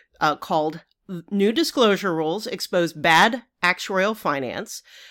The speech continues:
Obscures Trillions of Public Pension Debt. And he lays out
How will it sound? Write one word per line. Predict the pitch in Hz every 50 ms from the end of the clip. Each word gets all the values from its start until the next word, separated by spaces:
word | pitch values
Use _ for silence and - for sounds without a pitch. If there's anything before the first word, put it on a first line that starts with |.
| - _ -
Obscures | 202 185 - - - - 202 185 190 185 -
Trillions | - - - 247 233 226 226 220 226 269 240 240
of | - - 196 190 -
Public | - - - 208 165 180 190 202 196 - - _ _ _
Pension | _ - 165 143 147 - - 170 156 160 160 165 _ _ _ _ _ _ _ - 156 156
Debt. | 156 190 160 117 - - - - - _ _ - - - - _ -
And | 247
he | 254
lays | 262 285 302 359 392 370 311 - - - -
out | 214 220 220 214 208 - - - -